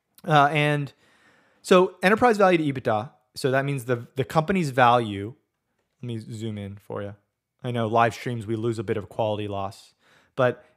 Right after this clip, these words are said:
enterprise value is the value of the company. ebitda is an industry term for cash profits.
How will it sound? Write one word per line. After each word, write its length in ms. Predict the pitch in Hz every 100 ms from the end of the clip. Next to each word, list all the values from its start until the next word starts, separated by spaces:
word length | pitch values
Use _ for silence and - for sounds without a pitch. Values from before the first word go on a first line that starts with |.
| -
enterprise 440 | 147 165 170 156
value 420 | 143 131 139 156
is 160 | 147 120
the 80 | 117
value 260 | 120 120
of 60 | 123
the 80 | 143
company. 480 | 131 104 110 139 156 _ _ _ _ _ _
ebitda 640 | 156 156 151 - 113 117 185 _ _
is 260 | 135 123 113
an 80 | 120
industry 460 | 131 143 - 135
term 260 | 107 120 110
for 200 | 101 107
cash 380 | - 110 104 -
profits. 560 | - 101 - 110 -